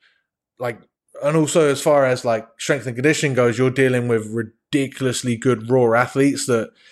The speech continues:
you've still got a ton of, like, low-hanging thru-, fruit that you can get out of as a, uh, strength and conditioning coach potentially.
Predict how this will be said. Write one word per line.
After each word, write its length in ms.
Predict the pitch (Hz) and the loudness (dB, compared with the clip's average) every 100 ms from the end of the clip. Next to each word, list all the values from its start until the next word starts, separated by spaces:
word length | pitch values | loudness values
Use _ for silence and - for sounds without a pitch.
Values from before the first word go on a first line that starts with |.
| - _ _ - | -20 _ _ -8
you've 220 | 127 120 | -4 -2
still 300 | - 147 135 | 2 2 4
got 240 | 135 107 | 2 0
a 40 | - | -4
ton 380 | - 123 131 | -4 -2 0
of, 300 | 120 110 104 | 0 -2 -4
like, 220 | - 107 101 | -4 -4 0
low-hanging 600 | 117 123 113 117 110 104 | 2 2 2 0 0 -2
thru-, 280 | 131 120 | 0 -2
fruit 320 | - - 127 95 | 0 0 0 0
that 80 | |
you 140 | 104 110 | -4 -6
can 140 | 113 | -6
get 160 | 104 113 | 0 2
out 240 | 107 101 | 2 -2
of 120 | 101 | -4
as 160 | 104 101 | -6 -4
a, 240 | 101 98 | -4 -2
uh, 220 | 95 92 90 | -2 -2 -2
strength 240 | 113 95 | -2 -2
and 100 | 98 | -8
conditioning 340 | 101 104 107 | -4 -4 -2
coach 280 | 101 92 - | -2 -4 -4
potentially. 640 | - - 98 92 87 78 | -14 -6 -4 -4 -6 -10